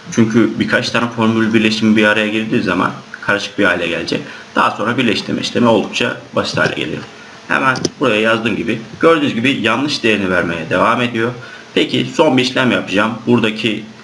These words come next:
e, K'daki ve I'daki formülleri birleştirdim.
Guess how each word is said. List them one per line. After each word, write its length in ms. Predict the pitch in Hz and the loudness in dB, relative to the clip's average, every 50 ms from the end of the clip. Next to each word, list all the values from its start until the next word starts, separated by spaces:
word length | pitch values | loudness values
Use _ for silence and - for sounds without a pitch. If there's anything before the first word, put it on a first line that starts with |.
| - - - - - - | -20 -20 -20 -18 -12 -6
e, 80 | - - 53 55 - - - - - - | -4 -2 0 0 0 0 -2 -6 -8 -8
K'daki 520 | - - 127 120 113 - 113 107 - 120 101 | -2 0 2 2 2 0 -2 -4 -2 -2 0
ve 100 | 95 - | 0 0
I'daki 420 | - 101 101 98 95 98 92 - | 0 2 0 2 2 0 -2 -4
formülleri 540 | - - - 95 92 95 95 95 92 92 92 | -10 -2 0 2 2 4 4 4 4 4 2
birleştirdim. 600 | 104 104 107 98 - - - 87 85 87 107 - | 2 2 2 2 0 -2 -6 -6 -4 -2 -4 -4